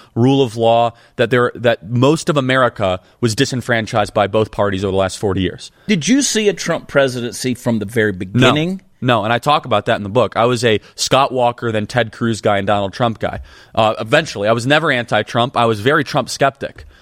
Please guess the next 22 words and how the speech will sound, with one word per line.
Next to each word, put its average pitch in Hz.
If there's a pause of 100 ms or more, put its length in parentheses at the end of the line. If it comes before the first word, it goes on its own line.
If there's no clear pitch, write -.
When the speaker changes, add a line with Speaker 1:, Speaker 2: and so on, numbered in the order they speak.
(200)
Speaker 1:
And 120
again, 123
I 127
was 127
not 147
one 135
of 127
those 117
people 123
that 110
was 107
like, 107
oh, 117
you 104
know, 107
going 123
after 117
Trump 117
and 110
doing 113
all 113
that 110